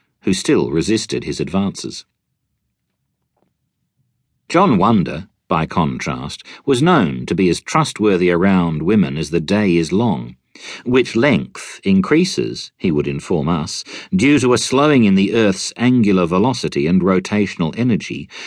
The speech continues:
by some one point seven milliseconds each century. There was something transparent in his blandness of manner, depthless in the watery blue of his eyes, a void in the intelligence of his smile.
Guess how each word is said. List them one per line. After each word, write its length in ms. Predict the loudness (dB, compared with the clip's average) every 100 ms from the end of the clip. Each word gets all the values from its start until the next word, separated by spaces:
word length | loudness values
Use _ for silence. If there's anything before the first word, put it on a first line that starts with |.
| -18 -2
by 160 | 0
some 340 | 2 2 4 4
one 240 | 4 2
point 300 | 2 2 2
seven 440 | 0 -2 2 4 4
milliseconds 840 | 4 0 -2 -4 -4 -2 -2 -2
each 260 | -4 -4
century. 560 | -4 -4 -4 -6 -10 -10 _ _ _ _ _ _ _ _ _ _ _ _ _ _ _
There 80 | 2
was 140 | 4
something 400 | 4 2 2 2
transparent 920 | 2 2 2 0 0 2 2 0 -4
in 100 | -4
his 160 | 0 0
blandness 840 | 0 0 2 4 4 2 0 0
of 140 | -2 0
manner, 440 | 0 0 -2 -6 _ _ -20 _ _ -4
depthless 840 | 0 -2 -4 -4 -4 -2 -10 -12
in 100 | 0
the 100 | 2
watery 460 | 4 2 2 2 0
blue 340 | 2 2 2
of 100 | 2
his 160 | 0 0
eyes, 600 | 0 0 -2 -8 -14 -16 _ _
a 80 | -4
void 640 | 0 2 4 2 0 -4 -10 _
in 100 | -2
the 100 | 2
intelligence 640 | 2 2 0 -2 -2 -6 -4
of 120 | -4
his 140 | -4
smile. 640 | -4 -4 -2 -2 -4 -8 -14